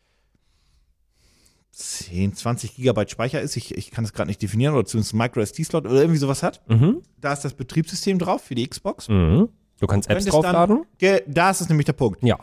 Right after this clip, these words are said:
Speaker 1: Und du könntest zum Beispiel Apple T V, Wow und so weiter draufladen und dann hättest
Speaker 2: Genau.
Speaker 1: du nämlich noch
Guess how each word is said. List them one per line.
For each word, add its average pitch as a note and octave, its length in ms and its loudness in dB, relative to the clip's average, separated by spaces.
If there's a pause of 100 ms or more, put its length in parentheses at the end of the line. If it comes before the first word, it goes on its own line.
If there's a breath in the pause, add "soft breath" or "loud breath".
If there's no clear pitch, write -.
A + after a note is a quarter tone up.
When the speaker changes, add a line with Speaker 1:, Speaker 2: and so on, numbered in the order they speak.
(140)
Speaker 1:
Und D3+ 160 0
du D#3+ 60 0
könntest E3+ 300 -2
zum D#3 100 0
Beispiel C#3 400 0 (300 soft breath)
Apple C#3+ 340 -2
T C3+ 340 -2
V, A2+ 80 -2
Wow C3+ 460 4
und B2 100 -6
so B2+ 120 -6
weiter B2+ 240 0
draufladen B2+ 600 0
und B2+ 100 -8
dann A#2+ 120 -2
hättest - 240 0
Speaker 2:
Genau. - 80 -6
Speaker 1:
du D3+ 80 -8
nämlich C#3+ 180 -4
noch C3+ 180 -6